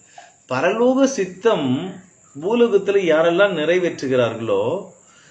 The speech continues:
அல்லது தி-, அந்த பரல-, பரமபிதாவினுடைய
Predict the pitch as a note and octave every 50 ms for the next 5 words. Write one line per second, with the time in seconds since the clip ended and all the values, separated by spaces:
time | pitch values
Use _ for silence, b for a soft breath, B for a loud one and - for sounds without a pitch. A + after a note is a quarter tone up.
0 | b b b - G3 G#3+ G#3 G3+ A#3+ A#3+ A#3 A#3 F3+ E3 F3+ D#3+ D#3+ E3 E3 D#3+
1 | D3+ - - D3+ D#3+ F3 F#3+ G3+ F#3 D#3+ D#3+ E3 F#3+ A3 A3+ G#3+ G3+ G3 F3+ F#3
2 | F#3 F#3+ F#3+ F#3 F3+ F3+ F3 F3+ F3+ F#3 F#3 F#3+ G3 G3+ G3+ G3